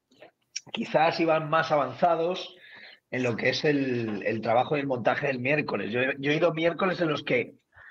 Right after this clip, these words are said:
entras y no ha empezado nadie a montar nada. Y es cierto que aquí,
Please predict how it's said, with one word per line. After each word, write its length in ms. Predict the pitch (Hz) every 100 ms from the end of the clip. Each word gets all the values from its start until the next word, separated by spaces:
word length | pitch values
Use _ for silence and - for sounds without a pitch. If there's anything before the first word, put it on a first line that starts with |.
| - - _ -
entras 500 | 143 156 185 208 -
y 160 | 139 123
no 100 | 123
ha 20 |
empezado 260 | 131 135 156
nadie 380 | 160 202 156 - - -
a 80 | 135
montar 340 | 127 127 143
nada. 300 | 135 147 - - -
Y 260 | 123 120 117 120
es 160 | 117 -
cierto 300 | 139 131 180
que 120 | 135
aquí, 380 | - 131 156